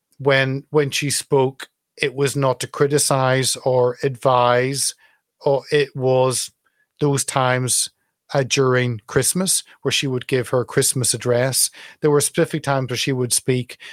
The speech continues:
but often it'd be that one-on-one. Prince Charles is very different.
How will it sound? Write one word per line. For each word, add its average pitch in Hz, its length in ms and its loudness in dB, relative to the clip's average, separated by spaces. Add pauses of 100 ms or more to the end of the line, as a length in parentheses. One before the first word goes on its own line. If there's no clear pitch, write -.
(140)
but 143 100 4
often 151 240 2
it'd 131 80 -2
be 135 80 -4
that 127 240 0
one-on-one. 127 760 0 (520)
Prince 190 220 0
Charles 156 280 2
is 131 80 -6
very 117 500 0
different. 107 400 -4